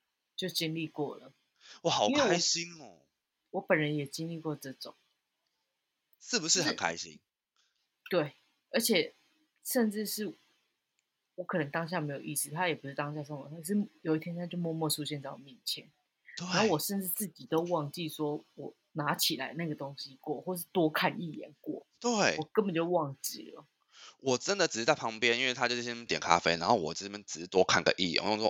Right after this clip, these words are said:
Speaker 2: ：“哦，就是日本这种东西很可爱。”然后又搭配了它里面的那，那个咖啡，我觉得：“哦，好可爱。”我只是这样拿起来，他就从我手中拿去。
Speaker 1: 根本就不喝咖啡的人啊。<laughs>
Speaker 2: 对，因为我只是拿起来看，我真的也没想那么多，我也没有说：
Speaker 1: 对啊。
Speaker 2: “哦，你要送我什么？”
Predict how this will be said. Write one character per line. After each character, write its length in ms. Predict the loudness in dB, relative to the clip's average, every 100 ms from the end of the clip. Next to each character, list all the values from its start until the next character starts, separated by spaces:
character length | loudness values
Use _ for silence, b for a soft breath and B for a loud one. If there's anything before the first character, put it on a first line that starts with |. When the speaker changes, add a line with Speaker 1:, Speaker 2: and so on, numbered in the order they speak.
| 2
Speaker 2:
：“哦， 180 | 0 0
就 100 | -2
是 60 |
日 120 | 0
本 140 | -2 2
这 80 | 0
种 80 |
东 100 | 0
西 80 | -6
很 140 | -8 -10
可 200 | -8 -4
爱。” 200 | 0 0 -2 _
然 160 | -14
后 160 | -10 -6
又 80 | -2
搭 180 | 2 2
配 180 | 2
了 60 | 2
它 100 | 0
里 80 | -4
面 180 | -6 -8
的 100 | -8
那， 140 | -8
那 120 | -8 -8
个 580 | -6 -4 -4 -2 -4 -6 _ _ _
咖 220 | -2 -2
啡， 360 | 0 -4 -4 -2
我 120 | -2
觉 120 | -2
得 60 | -8
：“哦， 40 | -8
好 160 | -6
可 180 | -4 0
爱。” 160 | 0 0 -2
我 80 |
只 80 | -6
是 60 | -4
这 80 | -4
样 80 | -6
拿 140 | -6
起 220 | -2 -2
来， 160 | -4 -10 _
他 100 | -2
就 100 | 0
从 160 | 2
我 80 | 2
手 120 | 2 -2
中 140 | -8 -10
拿 120 | -12
去。 140 | -12
Speaker 1:
根 160 | 2 4
本 100 | 4
就 80 | 0
不 80 | -6
喝 200 | 0 0
咖 160 | 0 -12
啡 180 | 0 2
的 120 | 2
人 280 | -2 -8 -4
啊。 240 | -4 -4 -4 -6 -2
<laughs> 300 | -4 -4 2
Speaker 2:
对， 120 | 4
因 60 |
为 60 | 8
我 80 | 8
只 120 | 6
是 120 | 0
拿 120 | 4
起 120 | 4 4
来 100 | 0
看， 200 | 2 0
我 100 | 0
真 100 | 0
的 60 |
也 40 | 4
没 80 | 4
想 120 | 4
那 60 | -2
么 80 |
多， 120 | -2 0
我 80 |
也 60 | 0
没 100 | 0
有 80 | 0
说： 100 | 2
Speaker 1:
对 80 | 0
啊。 60 |
Speaker 2:
“哦， 40 | 0
你 60 |
要 80 | -4
送 160 | -6 -10
我 80 |
什 100 | -14 -16
么？” 140 | _